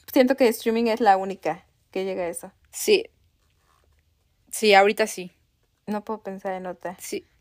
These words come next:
Speaker 1: Que, y que lo haya mantenido, o sea, porque, por ejemplo, Orange is the New Black fue muy popular en su momento,
Speaker 2: Se te
Speaker 1: pero
Speaker 2: fue,
Speaker 1: ya se
Speaker 2: se,
Speaker 1: fue.
Speaker 2: pero se fue decayendo
Speaker 1: Ujú.
Speaker 2: poco a poco. Ujú. Y duró un
Speaker 1: Y
Speaker 2: buen.
Speaker 1: duró muchísimo.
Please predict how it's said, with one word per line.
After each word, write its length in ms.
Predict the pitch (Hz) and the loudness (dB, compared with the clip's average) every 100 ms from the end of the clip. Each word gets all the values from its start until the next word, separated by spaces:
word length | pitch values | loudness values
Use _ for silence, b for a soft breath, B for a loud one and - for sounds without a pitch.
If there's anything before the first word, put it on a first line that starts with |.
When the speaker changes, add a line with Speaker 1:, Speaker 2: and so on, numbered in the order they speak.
| _ | _
Speaker 1:
Que, 300 | - 185 175 | -8 -6 -2
y 200 | 214 247 | 2 4
que 100 | 240 247 | 6 6
lo 80 | |
haya 140 | 220 277 | 6 4
mantenido, 440 | 240 226 190 208 | 2 -2 -2 0
o 20 | 202 | 0
sea, 200 | 202 - | 0 -2
porque, 220 | 202 196 | -6 -6
por 120 | 202 | -6
ejemplo, 460 | 196 233 220 214 165 | -4 -4 -4 0 2
Orange 320 | 220 240 - | 4 2 -2
is 60 | 233 | -4
the 100 | 220 | -6
New 140 | 190 | -4
Black 260 | 190 185 - | -2 -4 -4
fue 140 | 226 | -6
muy 140 | 196 196 | -6 -6
popular 400 | 190 - 170 175 | -8 -6 -6 -6
en 100 | 185 | -8
su 180 | 180 - | -12 -10
momento, 520 | 175 175 180 226 370 | -10 -10 -2 0 0
Speaker 2:
Se 200 | - - 214 | -2 -2 0
te 140 | 202 | 2
Speaker 1:
pero 120 | 220 | 4
Speaker 2:
fue, 100 | 214 | 6
Speaker 1:
ya 80 | 202 | 4
se 100 | - | 4
Speaker 2:
se, 40 | - | 0
Speaker 1:
fue. 160 | 190 | 2
Speaker 2:
pero 160 | 214 208 | 4 4
se 100 | 202 | 2
fue 140 | - | 2
decayendo 480 | 202 190 165 233 - | 2 4 0 0 -2
Speaker 1:
Ujú. 80 | 220 | -6
Speaker 2:
poco 180 | - - | -8 -8
a 80 | - | -10
poco. 240 | - - - | -12 -14 -8
Ujú. 380 | 202 202 190 - _ | -8 -8 -12 -18 _
Y 120 | - 226 | 2 6
duró 240 | 220 196 | 6 6
un 60 | 226 | 4
Speaker 1:
Y 40 | |
Speaker 2:
buen. 180 | 240 240 | 2 0
Speaker 1:
duró 140 | 240 | 0
muchísimo. 720 | 240 254 - 233 294 240 196 | 0 0 -4 -8 -4 -4 -4